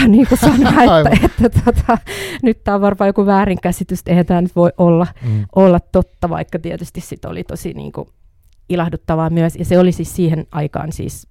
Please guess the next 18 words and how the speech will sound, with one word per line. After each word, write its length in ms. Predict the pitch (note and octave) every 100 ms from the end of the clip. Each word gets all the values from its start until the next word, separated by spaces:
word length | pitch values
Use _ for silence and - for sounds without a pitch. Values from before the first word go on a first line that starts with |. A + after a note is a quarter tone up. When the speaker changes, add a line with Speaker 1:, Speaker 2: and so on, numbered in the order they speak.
| -
Speaker 1:
ikään 360 | - D3 D3 D3
kuin 320 | D#3 D#3 D#3+
vähän 220 | C3+ D#3
niinku 200 | E3 E3 -
toi 140 | - D3+
Finlandia, 520 | - A#2 E3 D3+ - - _ _ - _ _ _ - F3
Lasten 320 | E3+ - -
ja 60 |
nuorten 300 | F3+ F#3 F3
Finlandia, 260 | F3 - G#2+
Speaker 2:
Aivan. 100 | F#3
Speaker 1:
että 100 | F3+
se 60 | -
oli 120 | -
kirjasäätiön 640 | - F#3 F#3+ F#3+ G#2+ D#3+ -
Speaker 2:
Mm. 40 | _ -
Speaker 1:
jakama 340 | E3 D#3+ F3
silloin. 380 | F#3 E3 D3+ F#3